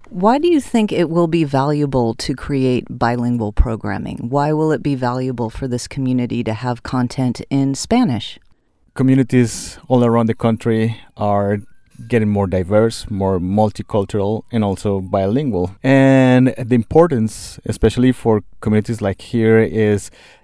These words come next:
Speaker 2: and what we have seen in a couple of years, not only with the covid pandemic, but also with the fires, is, like, sometimes vital information and emergency information don't get to everybody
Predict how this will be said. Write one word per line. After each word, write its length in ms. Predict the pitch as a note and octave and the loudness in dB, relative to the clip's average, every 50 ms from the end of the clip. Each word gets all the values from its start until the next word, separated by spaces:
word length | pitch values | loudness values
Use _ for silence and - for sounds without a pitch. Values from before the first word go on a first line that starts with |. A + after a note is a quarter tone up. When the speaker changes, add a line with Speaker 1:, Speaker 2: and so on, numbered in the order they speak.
| _ _ - | _ _ 2
Speaker 2:
and 540 | A#2+ A#2 A2+ A2 G#2+ - - G#2 G#2 A2 | 2 4 4 2 0 -2 -6 -10 -2 0
what 140 | A2+ A#2 G2+ | 2 2 2
we 100 | G#2 G#2+ | 2 0
have 160 | G2+ A#2 - | 0 -2 -2
seen 420 | - - - - B2+ B2 A#2+ A2+ G#2+ | -4 -4 0 2 4 6 6 4 2
in 160 | - A2+ G#2+ | 2 -2 -2
a 60 | G#2+ | -2
couple 240 | - - G#2 - A2+ | 0 -2 0 0 0
of 140 | G#2+ G2+ G2+ | -2 0 0
years, 420 | G2+ G2+ G2 G2+ G#2 G2 - - | 0 2 2 2 2 0 -2 -4
not 80 | G#2 G2+ | -4 -2
only 320 | G2+ G2+ G#2 G#2 G#2 G#2 | -2 -2 0 0 0 -2
with 400 | G2 F#2 G2+ G2+ G2 G2 F#2+ E2 | -2 0 0 0 2 0 0 -2
the 220 | - F#2+ F2+ F#2 F2 | -2 -2 -2 -2 -4
covid 480 | - - G#2 G2 F#2+ G2+ G2 G2 F2+ - - | -4 -4 -4 -2 0 0 0 -2 -2 -4 -4
pandemic, 580 | - G#2+ F#2+ F#2+ F#2+ A2+ B2 B2+ A#2 A2 G2 | -4 -4 -2 0 0 0 2 2 2 0 0
but 160 | - G#2+ F#2+ F#2+ | -2 -2 -2 0
also 300 | F#2+ F#2 - - A2 F#2+ | -2 -4 -4 -4 -6 -6
with 240 | F#2+ F#2 G2 F#2+ | -4 -4 -6 -4
the 80 | - F#2+ | -6 -8
fires, 580 | - - G#2+ G#2+ B2 A#2 G2 F#2+ G2+ G2+ - - - - - - | -6 -4 -2 0 0 0 0 0 -2 -2 -4 -8 -18 -20 -20 -10
is, 380 | - D3 A2+ G#2+ G2+ - - - | -2 0 2 2 0 -2 -4 -2
like, 260 | A2+ G#2+ G2+ F2+ - | 0 0 0 -2 -4
sometimes 720 | - - - A#2 A2 A2 - - B2 A2 A2 A2 G#2+ - - - A2 - | -8 -6 -4 -2 -2 -2 -4 -4 -4 -2 -2 -2 -4 -6 -12 -14 -4 0
vital 500 | A#2 A2 A#2 A#2+ A2+ A2 G#2 G#2+ G#2+ - - | 2 2 2 4 4 4 4 2 2 0 -2
information 800 | - B2+ A#2 - - A#2 G2 G2 A2+ A#2 A2+ - - G2+ F#2+ G2 | -2 -2 -2 0 -2 -2 0 2 2 2 2 0 0 0 0 0
and 100 | G2 G2 | 0 0
emergency 960 | F2+ F#2+ G2+ G#2+ A#2 C3+ D3 C3 A#2+ A2+ A2 G#2 - - - G2 F#2+ F#2+ F#2 | 0 0 2 2 4 2 2 2 0 0 -2 -2 -6 -8 -8 -6 -4 -4 -4
information 960 | - - A2 A2 G2+ - - G2+ F#2+ F#2+ F#2+ F#2+ F#2 - - A2 G#2+ G#2+ A2+ - - - - - _ - A2 | -6 -4 -4 -4 -4 -4 -4 -4 -2 0 0 -2 -2 -4 -4 -2 -2 -2 -2 -4 -8 -16 -20 -20 _ -4 0
don't 480 | G#2+ A2+ G#2+ G#2+ G#2+ G#2+ G2+ G2 - | 2 4 4 4 2 2 0 -4 -8
get 480 | - - G#2+ G2+ G2 G2 G2 F#2 - - | -6 -2 0 0 2 0 0 -2 -6 -10
to 240 | - - A#2 G#2+ - | -4 -2 -2 -2 0
everybody 640 | - B2 A2+ A2+ A2 G2 G2+ F#2+ G2 G2 G2 G2 - | 0 0 0 0 2 2 2 2 2 2 0 0 -2